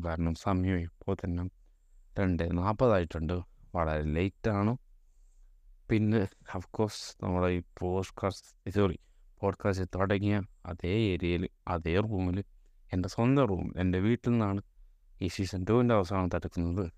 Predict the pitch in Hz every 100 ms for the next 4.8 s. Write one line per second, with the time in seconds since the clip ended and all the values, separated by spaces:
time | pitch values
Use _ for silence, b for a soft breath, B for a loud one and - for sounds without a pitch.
0 | - - 92 87 90 85 90 87 - -
1 | - - - - 107 101 113 123 123 113
2 | 117 - 135 131 127 98 90 80 85 82
3 | - 95 92 - - 95 104 98 101 90
4 | 90 90 - 92 - - 90 110